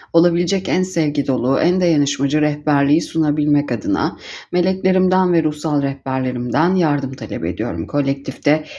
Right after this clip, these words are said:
en çok ihtiyacı olan terazi burcu dostlarımızın Mart ayı zen açılımı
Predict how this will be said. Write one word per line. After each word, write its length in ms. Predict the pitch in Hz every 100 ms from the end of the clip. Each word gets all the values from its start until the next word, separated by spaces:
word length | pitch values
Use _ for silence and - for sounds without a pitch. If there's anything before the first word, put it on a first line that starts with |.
| - 165
en 140 | 165
çok 240 | 165 151
ihtiyacı 500 | 139 - 139 131 127
olan 280 | 131 131 165
terazi 480 | 160 151 147 147 151
burcu 260 | 147 147 147
dostlarımızın 720 | 147 - 147 139 135 143 185
Mart 360 | 180 175 170
ayı 140 | 180 175
zen 180 | 165 160
açılımı 640 | 135 131 127 113 170